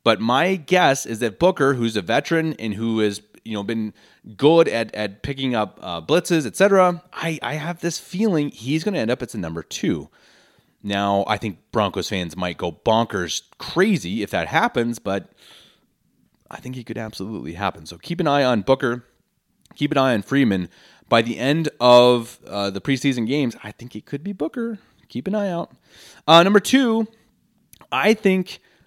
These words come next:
Drew Lock will be great. I, I think, and this is gonna, this is gonna go hand in hand with my, with my third and most important hot take for what we're gonna see out of training camp. Um, I think Drew Lock being great, that's not a real, um,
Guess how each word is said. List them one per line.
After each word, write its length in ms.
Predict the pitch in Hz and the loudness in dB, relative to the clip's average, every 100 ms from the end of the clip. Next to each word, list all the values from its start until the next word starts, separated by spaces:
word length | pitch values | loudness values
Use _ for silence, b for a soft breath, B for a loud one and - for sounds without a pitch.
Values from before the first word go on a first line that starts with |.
| _ | _
Drew 240 | 117 131 175 | -4 0 4
Lock 420 | 156 139 120 - | 6 6 6 2
will 160 | 120 113 | 0 2
be 160 | 110 | 0
great. 640 | 95 90 85 76 65 - - | -4 -6 -4 -6 -8 -12 -2
I, 320 | 120 147 156 | 4 4 6
I 40 | 226 | 4
think, 400 | 214 226 214 - b b b - | 4 0 0 -8 b b b -2
and 140 | 156 | 2
this 140 | 208 208 | 4 2
is 60 | |
gonna, 280 | 190 180 156 | 2 4 4
this 340 | 117 - 175 | 0 -2 -2
is 100 | 175 | 0
gonna 140 | 156 156 | 0 4
go 140 | 143 | 4
hand 220 | 120 135 | 4 2
in 100 | 135 | 0
hand 280 | 110 117 113 | 0 0 0
with 120 | 92 | -2
my, 320 | 104 95 87 87 | -2 -2 -2 -4
with 140 | 101 | -6
my 140 | 110 87 | -4 -2
third 360 | - 113 101 | 4 4 4
and 120 | 92 | 2
most 260 | 87 98 - | -4 -6 -6
important 640 | 90 - - 131 101 85 | -12 -8 -2 -2 -2 -10
hot 340 | - - 107 - | -6 -2 -2 -2
take 300 | - 82 - | -6 -6 -8
for 420 | - 90 87 82 b b b | -8 -6 -4 -6 b b b
what 140 | 117 | 0
we're 60 | 104 | 2
gonna 140 | 98 | -2
see 140 | - 104 | 0 0
out 80 | |
of 60 | 85 | -2
training 300 | - 120 95 | -4 -4 -4
camp. 240 | 85 78 b b b b b | -6 -12 b b b b b
Um, 420 | 135 135 131 123 101 _ - | 4 6 6 2 -4 _ -2
I 120 | 151 | 2
think 220 | 165 131 | 2 2
Drew 160 | 110 147 | 2 4
Lock 160 | 131 120 | 4 4
being 160 | 120 | 2
great, 220 | 101 110 | 2 2
that's 180 | 87 127 | 2 2
not 240 | 143 117 _ _ _ _ 78 | 2 -2 _ _ _ _ -14
a 200 | - 120 | -6 -6
real, 1000 | 110 113 120 139 160 160 156 123 107 90 85 - | -6 -8 -4 0 2 8 10 10 10 6 0 -6
um, 640 | 98 95 90 85 82 78 | -2 0 -2 -4 -6 -10